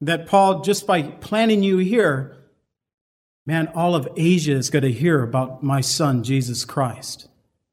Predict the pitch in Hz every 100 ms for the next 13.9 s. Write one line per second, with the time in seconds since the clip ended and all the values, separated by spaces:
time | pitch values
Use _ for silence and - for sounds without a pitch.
0 | _ _ _ _ _ _ _ _ _ _
1 | _ _ - 175 170 143 135 - 196 170
2 | 143 - 135 - - - - - 180 175
3 | 147 123 120 156 - - - 175 160 113
4 | 127 139 - 170 151 - - _ _ _
5 | 175 160 - 196 165 175 175 170 185 185
6 | 170 175 208 202 202 190 175 156 139 185
7 | 208 151 - - 220 214 175 - 196 208
8 | 190 175 202 190 170 190 190 151 151 -
9 | 208 202 175 - 214 202 151 - - 196
10 | 208 185 160 190 185 160 165 - 180 202
11 | 208 180 160 143 - - - 185 180 -
12 | 240 240 165 180 - - _ _ _ _
13 | _ _ - - 214 180 208 -